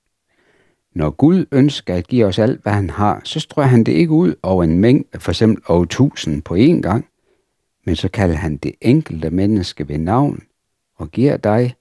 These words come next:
lige nøjagtigt, hvad du behøver i dit liv lige nu. Lige midt i livet og hverdagens opgaver, glæder og smerter. Tak Gud, at du ikke glemmer os, men har øje for os,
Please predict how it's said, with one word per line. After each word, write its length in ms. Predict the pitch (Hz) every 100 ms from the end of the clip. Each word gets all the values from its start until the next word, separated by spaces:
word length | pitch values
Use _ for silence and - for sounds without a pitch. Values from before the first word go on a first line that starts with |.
| _ _
lige 380 | - 123 185 151
nøjagtigt, 600 | 90 82 104 135 - -
hvad 120 | 95
du 140 | 95 123
behøver 460 | - 87 120 113
i 120 | 85 -
dit 300 | - 90 -
liv 340 | 117 113 - _ _ _ _
lige 360 | - 156 160 78
nu. 240 | 73 76 - _ _ _ _ _ _ _ _
Lige 340 | - 170 175 107
midt 300 | 95 110 - _ _ _ _ _
i 100 | 92
livet 540 | 87 139 160 _ - - _ _
og 120 | - 82
hverdagens 600 | 104 135 123 98 - -
opgaver, 640 | 135 - 127 110 107 113 _ _ _ _
glæder 520 | 80 87 101 107 95 95 _ -
og 100 | 80
smerter. 560 | - 78 78 76 - 82 _ _ _ _ _ _ _ _ _ _ -
Tak 220 | 113 -
Gud, 160 | 92 78
at 220 | 78 78
du 80 | 90
ikke 220 | 95 90
glemmer 520 | 82 85 117 139 95
os, 240 | 85 - - _ _ _ -
men 160 | 120
har 140 | 117 123
øje 320 | - 160 143
for 300 | - 98 85
os, 220 | 78 -